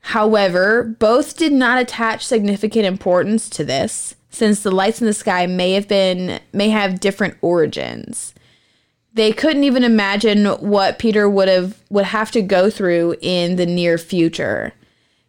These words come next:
In July of the same year, so nineteen eighty-eight, Peter was sleeping soundly when suddenly he felt someone grab his ankles, which is a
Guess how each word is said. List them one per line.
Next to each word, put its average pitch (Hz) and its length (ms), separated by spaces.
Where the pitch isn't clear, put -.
In 226 160
July 208 440
of 262 100
the 240 100
same 214 380
year, 165 320
so 185 140
nineteen 170 320
eighty-eight, 165 480
Peter 233 260
was 220 180
sleeping 226 380
soundly 190 760
when 185 280
suddenly 180 640
he 202 180
felt 269 320
someone 240 380
grab 185 320
his 185 180
ankles, - 420
which 302 300
is 392 240
a 220 640